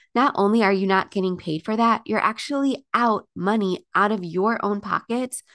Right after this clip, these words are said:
for that person's birthday party or service. So an attorney experienced in credit card disputes can provide valuable guidance and help navigate the legal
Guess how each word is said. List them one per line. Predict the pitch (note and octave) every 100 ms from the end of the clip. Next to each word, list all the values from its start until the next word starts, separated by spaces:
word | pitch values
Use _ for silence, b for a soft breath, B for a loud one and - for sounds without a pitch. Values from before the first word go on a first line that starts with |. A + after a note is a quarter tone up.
| b b _ -
for | A3+ A3+
that | A#3 -
person's | A3 A3 G#3+ G3
birthday | - G3 F#3+ F#3
party | - - D3+ - -
or | F#3+
service. | F#3 - F3 - - - - _ _ _ _ _ _ _ _
So | - A#3+ A3+ -
an | A3
attorney | G#3+ - G#3+ C4 -
experienced | A#3 - F3 F3+ G#3 G3 - -
in | F#3 F3
credit | - E3 -
card | - F#3+
disputes | A3 A3+ A3 A3+
can | - A3
provide | G3+ G#3 G#3 G#3 -
valuable | F#3+ F#3+ G#3 A#3
guidance | A3+ E3 E3+ G#3+ G#3 B B B B
and | G#3 A3
help | G#3 F#3+
navigate | F#3 E3+ F#3+ A3 A3+
the | G3+
legal | F3+ D#3+ F3+